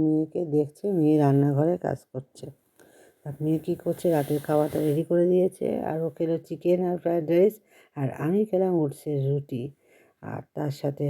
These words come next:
হচ্ছে আলু ভাজা। এই হচ্ছে আমার রাতের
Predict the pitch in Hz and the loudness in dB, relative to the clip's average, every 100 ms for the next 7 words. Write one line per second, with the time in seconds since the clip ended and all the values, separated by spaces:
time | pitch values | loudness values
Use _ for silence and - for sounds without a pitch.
0 | 147 143 - 190 202 220 - 143 143 143 | -2 -4 -4 -4 -4 -8 -6 -2 -2 -2
1 | 127 147 123 131 _ _ _ - - - | -2 -2 -4 -8 _ _ _ -20 -20 -20
2 | - 165 156 156 - 160 156 160 156 175 | -10 -4 -2 -2 -2 2 4 4 2 0